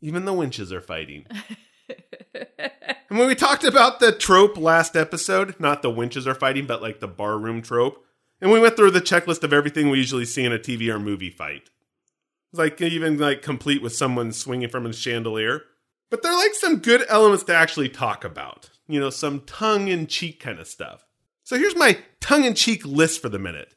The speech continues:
Speaker 2: Okay.
Speaker 1: It's, like, a few of my favorite things list, which that one, it happens to be in honor of my good friend Julie Andrews. She just came over for dinner the other day.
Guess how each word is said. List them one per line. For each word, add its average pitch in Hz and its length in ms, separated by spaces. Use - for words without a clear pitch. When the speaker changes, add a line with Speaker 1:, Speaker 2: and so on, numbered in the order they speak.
Speaker 2:
Okay. 214 420
Speaker 1:
It's, 208 180
like, 294 180
a 262 100
few 226 260
of 208 80
my 190 200
favorite 170 480
things 196 500
list, 220 400
which 165 500
that 139 300
one, 127 160
it 110 100
happens 127 280
to 113 40
be 117 80
in 117 100
honor 120 260
of 117 40
my 110 140
good 120 240
friend 123 240
Julie 120 340
Andrews. 123 440
She - 140
just 131 160
came 123 160
over 117 180
for 117 160
dinner 120 300
the 104 120
other 101 140
day. 107 240